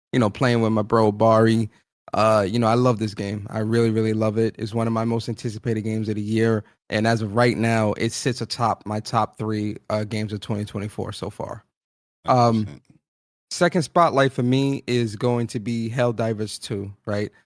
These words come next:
Speaker 1: Um, played it last night, finally sat down and, you know, me, Bari, and, and shout out to, um, Hanzu Hattori and, uh, Henry Heck, man. They pulled up, uh,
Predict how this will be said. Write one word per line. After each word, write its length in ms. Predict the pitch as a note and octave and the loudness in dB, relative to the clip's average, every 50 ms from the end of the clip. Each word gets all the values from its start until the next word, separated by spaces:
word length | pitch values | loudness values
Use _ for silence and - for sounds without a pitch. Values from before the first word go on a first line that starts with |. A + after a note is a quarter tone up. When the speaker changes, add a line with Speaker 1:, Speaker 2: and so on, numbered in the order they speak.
| _ _ _ _ _ - | _ _ _ _ _ -2
Speaker 1:
Um, 320 | A2+ A2+ A2 G#2+ G#2+ G#2 | -2 0 0 0 -2 -4
played 300 | - - D#3+ D3 D#3 D3+ | -2 0 2 2 4 2
it 40 | D3 B2 | 2 2
last 340 | C3+ C#3 C#3 C3+ B2 - | 2 2 2 2 0 0
night, 200 | C#3 C3+ C3 B2+ | 0 0 0 0
finally 380 | B2+ - B2+ C3 C3 C3 C3 B2 | 0 0 -2 0 0 -2 -4 -4
sat 320 | A#2 - - C3+ C3 A2+ A2+ | -4 -2 0 0 0 0 0
down 360 | A#2+ A#2 A#2+ B2 B2 A#2+ A#2+ | 0 0 2 2 0 0 -2
and, 180 | A#2 A2+ A2+ G#2+ | -2 -4 -4 -6
you 80 | A2+ A2+ | -6 -6
know, 160 | A2 G#2+ G#2+ | -4 -4 -4
me, 180 | G#2+ A2+ A#2+ A#2 | -4 -4 -4 -2
Bari, 380 | G#2 A#2 A#2 A#2 A#2 A#2+ A#2 A#2 | 0 2 2 4 4 2 2 0
and, 200 | A2+ A2 G#2+ - | -2 -4 -6 -6
and 160 | G#2 A2 G#2 | -6 -6 -4
shout 220 | - - D3+ D#3+ | -2 0 0 2
out 100 | E3 D3+ - | 0 0 -2
to, 220 | - C3+ C3 B2+ | -2 0 2 4
um, 360 | B2 A#2+ A#2 A2 A2 G#2+ G2+ - _ _ - - - _ _ _ _ _ - | 4 4 4 2 0 -2 -6 -8 _ _ -20 -20 -20 _ _ _ _ _ 0
Hanzu 480 | C3+ C3+ C#3+ C#3+ C3+ A#2 B2 C3+ C#3 B2 | 2 4 4 4 2 2 0 0 0 2
Hattori 680 | A#2+ A2+ A2 - - C#3 C3+ C3 C3 C3 B2+ A#2+ A#2 | 0 0 -2 -2 -2 -2 0 0 0 0 0 -2 -2
and, 120 | A2 A2 | -2 -2
uh, 100 | G#2+ G#2+ | -2 -2
Henry 340 | G#2+ A#2+ B2+ B2+ B2 A#2+ A#2 | -2 0 0 0 -2 -2 -2
Heck, 300 | A2+ B2 A#2+ A#2 - - | 0 0 0 0 -2 -4
man. 180 | A#2+ A#2 A#2 A#2 | -2 -2 0 0
They 100 | A#2+ B2 | -2 -4
pulled 340 | B2 - C#3 B2+ B2 A2 A2 | -2 -2 0 0 0 0 0
up, 220 | B2 A#2 G#2+ - | 0 0 0 -2
uh, 40 | - | -4